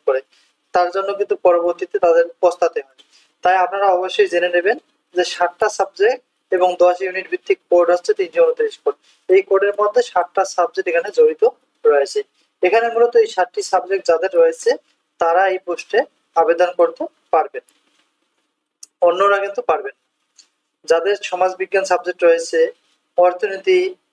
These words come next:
রাষ্ট্রবিজ্ঞান, ভূগোল, সমাজকর্ম অথবা সমাজ কল্যাণ, ইসলামের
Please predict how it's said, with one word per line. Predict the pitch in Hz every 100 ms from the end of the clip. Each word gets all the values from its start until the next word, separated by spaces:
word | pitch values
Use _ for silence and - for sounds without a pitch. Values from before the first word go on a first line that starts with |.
| _ _ 156
রাষ্ট্রবিজ্ঞান, | 165 - - 190 196 180 175 165 165 _ _ _ _ _ -
ভূগোল, | 170 185 190 175 175 180 _ _ _ _ -
সমাজকর্ম | - 269 285 285 - 190 190 190 190 170
অথবা | 170 170 170
সমাজ | 175 180 -
কল্যাণ, | 175 170 165 156 - _ _ _ _ -
ইসলামের | 160 196 190 185